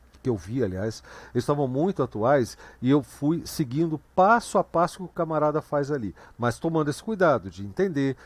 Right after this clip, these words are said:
de saber onde ele encontrou isso no manual, como ele encontrou isso no manual, por que que ele fez e tudo mais. É, são três vídeos, como introdução, ó, deixa eu ver aqui se,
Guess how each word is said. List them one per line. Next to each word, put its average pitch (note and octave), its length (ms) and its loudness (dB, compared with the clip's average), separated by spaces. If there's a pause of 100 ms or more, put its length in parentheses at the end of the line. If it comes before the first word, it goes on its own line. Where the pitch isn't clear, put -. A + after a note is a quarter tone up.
de A#2 60 -8
saber C3 260 0
onde E3+ 260 0
ele E3+ 100 0
encontrou D3 420 -4
isso B2+ 260 -6
no G#2+ 80 -8
manual, B2+ 400 -2
como D#3 400 -2
ele B2 100 -2
encontrou A#2 420 -6
isso G#2 240 -6
no F#2+ 60 -12
manual, B2 580 0 (280)
por D#3 160 0
que C#3+ 140 0
que - 100 -8
ele C#3 140 -2
fez B2+ 520 -4 (200)
e A#2+ 80 -8
tudo C3 260 -8
mais. F2 320 -8 (280)
É, C3 160 4
são E3 200 0
três G#3 300 4
vídeos, D3+ 560 -4 (480)
como E3+ 400 2
introdução, F3 880 0
ó, G#2 180 0
deixa A2 240 -6
eu A#2 40 -4
ver A#2 140 0
aqui A2+ 180 -4
se, G#2+ 280 -2